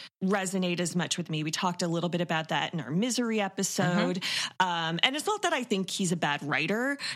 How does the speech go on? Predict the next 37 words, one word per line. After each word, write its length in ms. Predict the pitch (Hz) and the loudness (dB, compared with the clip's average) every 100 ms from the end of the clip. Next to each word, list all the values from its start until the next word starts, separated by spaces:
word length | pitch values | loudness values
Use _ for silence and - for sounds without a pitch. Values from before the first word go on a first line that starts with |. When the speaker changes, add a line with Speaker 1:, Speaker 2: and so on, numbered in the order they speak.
| - | 2
Speaker 1:
It's 180 | 208 | 4
just 160 | 214 202 | 4 2
some 120 | 226 | 2
of 100 | 214 | 0
his 160 | 208 202 | 0 -2
stuff 260 | - 180 180 | 2 0 2
I, 160 | 175 - | 0 2
I 120 | 185 | 0
just 400 | 175 202 - - | 0 0 -2 -2
do 140 | 202 | 0
not 320 | 202 185 170 - | 2 0 -2 -2
connect 420 | 185 165 143 - | 0 0 -2 -2
with. 220 | 226 240 | 0 0
And 100 | 196 | 0
it, 120 | - | -2
like, 220 | - 160 - - _ _ _ _ _ - | -2 -2 -4 -16 _ _ _ _ _ -4
it 160 | 220 185 | 0 0
just 180 | 196 | 0
makes 380 | 202 185 180 - | 0 0 -2 0
me 160 | 190 175 | 0 2
not 240 | 170 156 | 0 -2
feel 420 | - 170 160 160 139 | -2 -2 0 -2 -2
good 400 | 160 139 107 - - - | -2 -2 -4 -8 -8 0
Speaker 2:
Yeah, 60 | 508 508 | 2 4
Speaker 1:
in 40 | - | 4
Speaker 2:
uh, 20 | |
Speaker 1:
some 260 | - 185 | 2 0
way. 280 | 165 135 82 | 2 0 0
Speaker 2:
there's 160 | - 370 | 2 2
so 240 | - 359 | 2 0
many 280 | 359 370 349 | 2 2 2
reasons 480 | 254 254 180 190 175 | 2 2 2 0 0
for 140 | - | 0
that, 300 | 185 180 170 175 | 2 4 4 2
you 60 | 180 | 2
Speaker 1:
Yeah. 100 | 180 | 4
Speaker 2:
know. 300 | 175 175 | 4 2